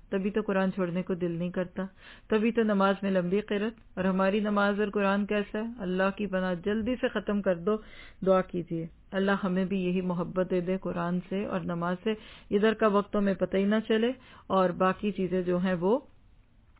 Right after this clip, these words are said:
हमें बस गुजारे के दायरे जितनी करनी है उसको कर ले।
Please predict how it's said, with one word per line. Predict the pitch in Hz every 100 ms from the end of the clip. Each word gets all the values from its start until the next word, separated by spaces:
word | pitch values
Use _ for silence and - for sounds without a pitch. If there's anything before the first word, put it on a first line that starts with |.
| - -
हमें | 196 190 220 254 240
बस | 196 196 -
गुजारे | 185 185 196 196
के | 202
दायरे | 196 185 196 202
जितनी | 190 - 208
करनी | 202 180 190
है | 190
उसको | 165 -
कर | 180 190
ले। | 190